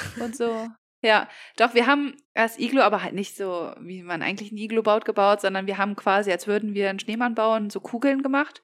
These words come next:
Speaker 1: Ja.
Speaker 2: und das dann quasi mit Kugeln einfach übereinander gestapelt.
Speaker 1: Ah, das
Speaker 2: Aber es
Speaker 1: ist auch
Speaker 2: hatte
Speaker 1: schlau.
Speaker 2: auch, und dann halt die Lücken einfach so ausgefüllt dann noch mit Schnee. Aber es hat halt auch richtig gut funktioniert.
Speaker 1: Ja.
Speaker 2: Also,
Speaker 1: Voll gut.
Speaker 2: das war immer so geil, ja.
Speaker 1: Hört sich gut an.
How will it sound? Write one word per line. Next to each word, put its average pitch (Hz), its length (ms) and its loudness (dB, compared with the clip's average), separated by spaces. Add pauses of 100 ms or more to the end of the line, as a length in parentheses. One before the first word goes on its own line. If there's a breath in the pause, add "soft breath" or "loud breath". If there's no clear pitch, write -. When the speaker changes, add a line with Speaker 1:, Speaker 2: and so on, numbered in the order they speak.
Speaker 1:
Ja. 254 220 2 (160)
Speaker 2:
und 214 160 -2
das 220 160 2
dann 208 160 -6
quasi 220 280 2
mit 208 160 -4
Kugeln 196 580 2
einfach 170 280 -4
übereinander 180 460 -2
gestapelt. 175 540 -2
Speaker 1:
Ah, 226 420 0
das 214 60 -6
Speaker 2:
Aber 214 80 0
es 220 80 0
Speaker 1:
ist - 100 2
auch - 60 0
Speaker 2:
hatte 233 180 4
Speaker 1:
schlau. 214 120 -12
Speaker 2:
auch, - 40 -14
und 214 140 -2
dann 220 180 4
halt 214 240 0 (260 loud breath)
die 233 60 0
Lücken 220 320 2
einfach 190 280 -2
so - 100 -8
ausgefüllt 175 560 -4
dann 170 80 -4
noch 175 120 -12
mit 185 160 -12
Schnee. 170 220 -12 (220 loud breath)
Aber 185 120 -2
es - 120 -4
hat 262 100 0
halt 262 140 2
auch 285 140 4
richtig 269 180 -4
gut 202 120 -8
funktioniert. 190 600 -10 (320 loud breath)
Speaker 1:
Ja. 254 260 0
Speaker 2:
Also, 185 500 -2 (300)
Speaker 1:
Voll 359 140 -2
gut. 339 180 0
Speaker 2:
das - 140 -8
war 226 80 0
immer 254 160 2
so 254 80 -4
geil, 233 580 0
ja. 208 380 -8 (800)
Speaker 1:
Hört 370 180 2
sich - 160 -16
gut 254 160 -8
an. 226 200 -10